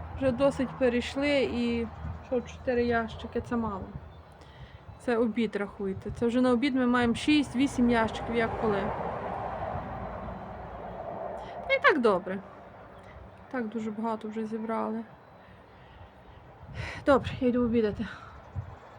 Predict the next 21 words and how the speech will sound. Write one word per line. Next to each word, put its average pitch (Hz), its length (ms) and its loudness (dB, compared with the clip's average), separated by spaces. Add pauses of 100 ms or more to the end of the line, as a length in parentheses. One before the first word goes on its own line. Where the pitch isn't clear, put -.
(640)
Робота 294 420 10
роботою, 285 480 6
обід 254 220 2 (100)
по 254 80 -2
розпорядку 269 760 2
і 240 200 0
все. 226 340 -2 (880)
Треба 233 240 0
йти 220 180 -2
їсти, 214 440 -6
нема 214 240 -4
що. - 140 -16 (1200)
Потім 220 300 -4
помаленьку. 214 720 -2
Трохи 285 260 -2
змучилася. 247 680 2
Так, 247 320 0
кожен 262 340 0
день, 240 400 0
кожен 247 380 -2
день. 247 340 0